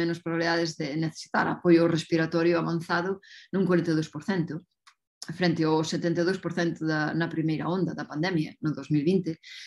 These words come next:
Tamén pasaron tempos de, menos tempo en cuidados críticos, pasando, em,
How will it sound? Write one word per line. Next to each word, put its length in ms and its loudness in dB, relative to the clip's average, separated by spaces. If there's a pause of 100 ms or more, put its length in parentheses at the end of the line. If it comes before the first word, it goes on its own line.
(260)
Tamén 480 8
pasaron 480 4
tempos 560 0
de, 400 -6 (320)
menos 400 6
tempo 320 4
en 160 2
cuidados 480 2
críticos, 560 0
pasando, 560 2 (320)
em, 400 0